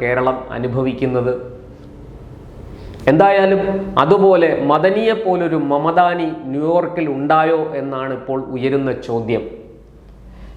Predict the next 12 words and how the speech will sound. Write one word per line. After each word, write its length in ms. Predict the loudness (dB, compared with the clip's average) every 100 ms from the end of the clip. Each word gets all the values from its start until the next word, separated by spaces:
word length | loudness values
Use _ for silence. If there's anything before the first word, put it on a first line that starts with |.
| 2
ഇത് 140 | 4 4 2 -2 0 2
കേരളത്തിൽ, 500 | 4 4 4 0 -2 -4 -10 -14 0
കേരളത്തിലെ 560 | 2 2 2 0 2 2 2
യൂട്യൂബുകളും 720 | 0 0 0 2 2 4 2 -2 -10 -8 0
കേരളത്തിലെ 440 | 2 2 0 0 -2 -2
ചാനലുകളും 600 | -2 0 0 2 0 0 -2 -2
ഈ 20 | -2
വിഷയം 300 | -2 0 0 0
വലിയ 240 | 0 4 4 4
രീതിയിൽ 300 | 2 0 -2 -4
ചർച്ച 240 | -6 -2 0 0
ചെയ്തിട്ടില്ലെങ്കിലും 800 | 0 0 -2 -2 0 0 -2